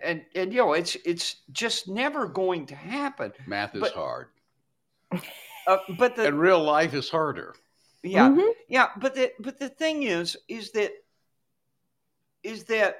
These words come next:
Speaker 1: um, nowhere does anyone explain how this package of nonsense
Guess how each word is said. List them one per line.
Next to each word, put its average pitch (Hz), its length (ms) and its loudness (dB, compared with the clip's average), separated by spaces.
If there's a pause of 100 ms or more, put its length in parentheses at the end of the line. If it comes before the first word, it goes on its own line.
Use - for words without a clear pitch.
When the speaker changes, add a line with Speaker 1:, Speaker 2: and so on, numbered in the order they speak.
Speaker 1:
um, 180 380 2 (920)
nowhere 214 760 2 (420)
does 208 300 -4 (100)
anyone 269 540 -2
explain 208 680 -6
how 196 420 -2 (100)
this - 480 -6 (880)
package 196 800 -6 (160)
of 127 320 -2
nonsense 220 1000 -4